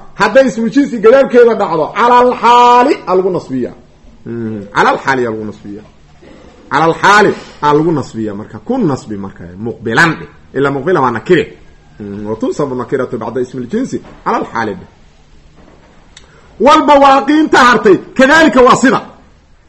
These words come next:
Walba inta hartay waa sidoo kale. Waxaad leedahay, eh, taquulu likulli thaclabin ra'aytahu, haadaa thacla-, haadaa thucaala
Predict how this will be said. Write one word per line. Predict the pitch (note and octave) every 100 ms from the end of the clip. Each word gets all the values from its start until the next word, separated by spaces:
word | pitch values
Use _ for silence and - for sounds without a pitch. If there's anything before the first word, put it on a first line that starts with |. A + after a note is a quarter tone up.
| _
Walba | - C4+ B3+ F#4+
inta | D#4 C4
hartay | A#3+ A#3
waa | B3 A#3
sidoo | C4 A3+
kale. | - C3 A2+ - _
Waxaad | A3 C4 B3
leedahay, | D4 D#4 C4+ A3 E3+ B2+ - - _ _ _
eh, | D3+ E3 -
taquulu | G3+ G3 B3+ C#4+ C4+ D#3+ - -
likulli | F3+ A#3+ - D#4 D#4+ D4+
thaclabin | - G#3+ F3 G#3+ C#4 C4 F3+ - -
ra'aytahu, | F#3 G3+ C4 D4 - F#3+ C#3+ A#2+ - - -
haadaa | G#3 A#3+ A#3+ A#3+ A#3+ A#3+ A#3+ A#3+ A#3+ B3 B3
thacla-, | A#3+ A#3+ A#3 A#3+ B3 B3 -
haadaa | D3+ A3+ A#3+ A#3+ B3 B3
thucaala | - A#3 G3+ A#3+ B3